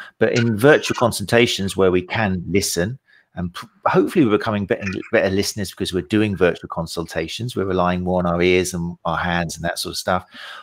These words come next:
What are some of the, like what I asked in the introduction, what are some of the triggers which this course and training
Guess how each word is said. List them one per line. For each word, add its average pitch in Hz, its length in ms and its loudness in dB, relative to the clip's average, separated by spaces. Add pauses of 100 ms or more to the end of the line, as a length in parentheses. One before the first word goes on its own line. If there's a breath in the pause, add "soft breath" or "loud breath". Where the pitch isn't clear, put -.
(100)
What 180 180 2
are 208 220 6
some 156 280 0
of 143 60 2
the, 135 160 4
like 131 200 2
what 139 100 0
I 123 120 4
asked 117 300 0
in 110 60 -4
the 107 80 -2
introduction, 101 580 -4
what 113 140 -2
are 143 40 -2
some 165 220 -2
of 151 80 0
the 139 60 0
triggers - 580 -2
which - 240 -6
this - 220 -6
course - 520 0
and 98 80 -10
training 98 540 -2